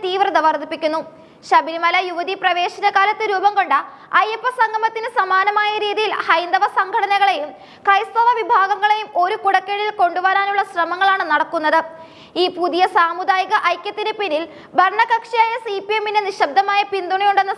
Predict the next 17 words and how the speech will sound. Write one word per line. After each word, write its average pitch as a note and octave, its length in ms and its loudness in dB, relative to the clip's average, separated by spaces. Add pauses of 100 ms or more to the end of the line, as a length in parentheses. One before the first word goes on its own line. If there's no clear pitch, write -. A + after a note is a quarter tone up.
സംശയങ്ങളും E4 540 -2 (100)
ശക്തമാണ്. D4+ 520 2 (680)
ഭരണവിരുദ്ധ A#4 520 2 (100)
വികാരം A4 400 0 (140)
ആഞ്ഞടിക്കുന്ന G#4+ 500 -4 (100)
സാഹചര്യത്തിൽ G#4 580 0 (200)
വോട്ടുകൾ F4 420 4 (120)
യു F#4 160 -4
ഡി F#4+ 100 -4
എഫിൽ G#4 260 -6
മാത്രം G4 300 2 (160)
കേന്ദ്രീകരിക്കുന്നത് F#4 800 0 (400)
ഇടതുപക്ഷത്തിന് G4+ 720 0 (100)
വലിയ E4 280 2
ഭീഷണിയാകും. E4 600 0 (480)
എന്നാൽ E4 320 4
ഈ - 20 -2